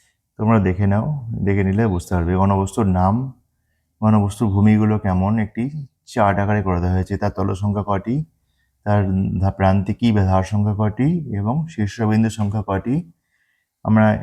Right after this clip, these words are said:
এই বিষয় নিয়ে আলোচনা করেছি বিশদে, এবং এখানে তোমরা এগুলোকে মনে রাখবে। এগুলো পরীক্ষায় তোমাদের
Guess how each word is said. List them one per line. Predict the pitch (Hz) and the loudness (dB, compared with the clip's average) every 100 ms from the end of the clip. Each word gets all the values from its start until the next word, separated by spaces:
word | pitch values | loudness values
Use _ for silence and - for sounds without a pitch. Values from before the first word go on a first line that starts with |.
| - 107 | -6 -2
এই | 104 | 2
বিষয় | 104 113 104 | 2 2 2
নিয়ে | 98 104 104 | 4 4 4
আলোচনা | 95 95 107 101 | 2 2 0 0
করেছি | 98 95 - 107 | 0 -2 -2 -6
বিশদে, | 101 101 120 170 - _ _ _ _ - | -4 -6 -6 -8 -12 _ _ _ _ -6
এবং | 107 113 104 | 0 2 2
এখানে | 107 107 | 2 0
তোমরা | 104 101 113 117 | 2 0 0 -2
এগুলোকে | 98 104 101 123 175 - _ _ _ - | -2 -2 -2 -2 -4 -8 _ _ _ -4
মনে | 110 110 101 | 0 2 2
রাখবে। | 82 80 76 90 90 _ _ _ _ _ _ _ 101 | 2 -2 -6 -8 -12 _ _ _ _ _ _ _ -2
এগুলো | 101 104 98 | 2 2 2
পরীক্ষায় | 101 101 113 104 | 2 0 0 0
তোমাদের | 101 98 98 | 2 2 2